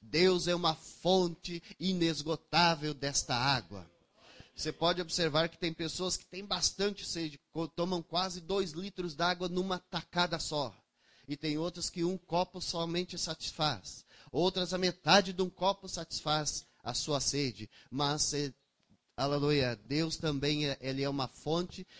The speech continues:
que tem uma água, uma porção para cada gosto,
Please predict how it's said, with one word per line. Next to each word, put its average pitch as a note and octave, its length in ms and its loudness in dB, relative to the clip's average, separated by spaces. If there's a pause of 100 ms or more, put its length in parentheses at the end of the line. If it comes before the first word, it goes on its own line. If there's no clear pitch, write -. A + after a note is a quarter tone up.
(140)
que D#3 120 -2
tem C#3+ 360 0
uma B2+ 200 2
água, F3 540 4 (160)
uma C#3 240 0
porção D3+ 760 0 (140)
para B2 260 -2
cada E3 760 2 (240)
gosto, D#3 640 2